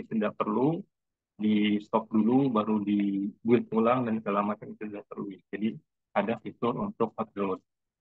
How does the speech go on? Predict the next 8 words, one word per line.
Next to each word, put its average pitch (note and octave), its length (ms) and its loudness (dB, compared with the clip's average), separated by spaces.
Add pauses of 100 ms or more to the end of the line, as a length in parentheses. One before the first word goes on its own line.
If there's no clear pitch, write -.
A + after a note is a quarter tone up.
(920)
Lalu, D3+ 480 6
kelebihan A#2 320 2
lainnya A2+ 320 2 (120)
yaitu - 200 -2
open A#2+ 240 -2
source. A#2 240 -2 (320)
Dia, A#2+ 640 0
eh, G2+ 480 -8